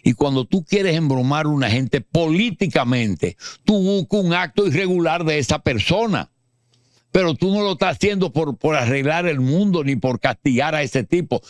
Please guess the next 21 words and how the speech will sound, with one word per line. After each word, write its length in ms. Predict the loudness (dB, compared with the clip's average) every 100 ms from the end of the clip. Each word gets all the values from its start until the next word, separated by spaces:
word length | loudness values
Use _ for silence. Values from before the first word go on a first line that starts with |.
| -18
sino 600 | -2 0 2 0 0 -4 -6 _ _ _
por 180 | 0 2
aplicarle 580 | 0 0 -2 0 0 0
la 140 | 0
gru-. 160 | -2 -6 -8 -2
Te 120 | 0
voy 160 | 2 0
a 80 | 0
poner 480 | -2 0 -2 -4 -10 -2
algunos 500 | 0 2 0 0 0
ejemplos. 320 | -2 -6 -10 -16 _ _
¿Tú 200 | -2 0
crees 460 | 0 0 -2 -6 -12 _ _ _ _ _ _ _ _
que 140 | 0 2
Ramoncito 800 | 2 0 0 0 0 0 0 0
Báez 580 | 0 0 -2 -2 -6 -10 _ _ _ _ _ _ _ _ _ _ _ 0
no 280 | 2 2
cometió 720 | 0 -2 0 0 0 0 -2 -4 _
alguna, 600 | -2 0 0 0 -2 -6 _
eh, 540 | 0 0 0 -2 -4 -10 _ _ _ _ _ _ _
in-, 240 | 2 2